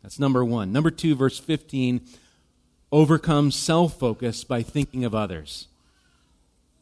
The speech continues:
So number two, overcome self-focus by thinking of others. Look at verse fifteen. "Rejoice with those who rejoice, weep with those who weep."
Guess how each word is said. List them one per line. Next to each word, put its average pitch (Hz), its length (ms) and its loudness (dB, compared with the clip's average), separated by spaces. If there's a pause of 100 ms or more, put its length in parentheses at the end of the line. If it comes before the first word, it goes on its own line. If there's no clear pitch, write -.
(140)
So - 120 -20
number 127 200 2
two, 143 240 2
overcome 143 460 4
self-focus 139 680 -2
by 113 160 -6
thinking 120 340 -4
of 113 100 -2
others. 135 340 0
Look 123 120 -6
at 120 80 -6
verse 107 280 -6
fifteen. 104 720 -6 (480)
"Rejoice 160 680 4
with 196 160 0
those 156 300 4
who 147 80 0
rejoice, 120 580 0
weep 165 460 -2 (140)
with 139 260 0
those 135 480 2 (840)
who 131 160 -4
weep." 107 440 -4